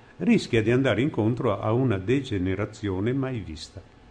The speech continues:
Gli avvenimenti che stanno accadendo recentemente in certe parti del pianeta ne sono una prova più che convincente, e dovremmo chiedere ai giovani di riflettere sulla crudeltà che imperversa nel mondo.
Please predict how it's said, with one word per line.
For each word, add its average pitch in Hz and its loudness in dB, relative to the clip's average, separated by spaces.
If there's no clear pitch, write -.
Gli 131 2
avvenimenti 127 4
che 110 -4
stanno 104 -2
accadendo 104 -2
recentemente 95 -4
in 90 -2
certe 92 -8
parti 110 -2
del 87 -6
pianeta 95 -4
ne 131 0
sono 135 4
una 104 2
prova 170 -2
più 180 -4
che 180 0
convincente, 104 -2
e 117 0
dovremmo 170 2
chiedere 117 2
ai 104 0
giovani 175 0
di 139 4
riflettere 170 2
sulla 113 0
crudeltà 113 -2
che - 2
imperversa 110 2
nel 127 0
mondo. 87 -4